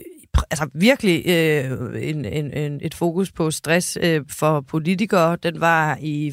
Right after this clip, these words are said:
fuld gang i sidste uge, det har du helt ret i. Altså både, øh, fordi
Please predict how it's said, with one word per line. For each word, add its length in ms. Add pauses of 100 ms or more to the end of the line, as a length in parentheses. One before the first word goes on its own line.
fuld 200
gang 260
i 20
sidste 320
uge, 120
det 60
har 80
du 60
helt 180
ret 180
i. 60
Altså 200
både, 380 (520)
øh, 580 (240)
fordi 300